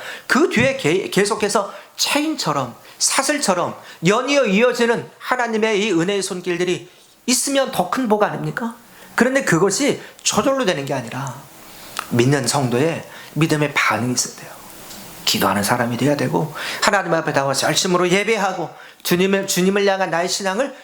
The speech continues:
끊임없이 고백하고 끊임없이 보이는 하나님의 성도가 되시기를 기원합니다. 이런 말할 때는 늘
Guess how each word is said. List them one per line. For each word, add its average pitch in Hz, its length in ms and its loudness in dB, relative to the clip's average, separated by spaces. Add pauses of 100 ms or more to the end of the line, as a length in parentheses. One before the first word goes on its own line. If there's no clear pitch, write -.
(120)
끊임없이 330 640 2
고백하고 120 600 -6 (220)
끊임없이 311 680 2
보이는 220 500 2 (400)
하나님의 151 480 -2
성도가 139 380 -2
되시기를 127 480 -2
기원합니다. 127 680 0 (380)
이런 233 240 4
말할 226 280 0
때는 214 220 2
늘 165 400 2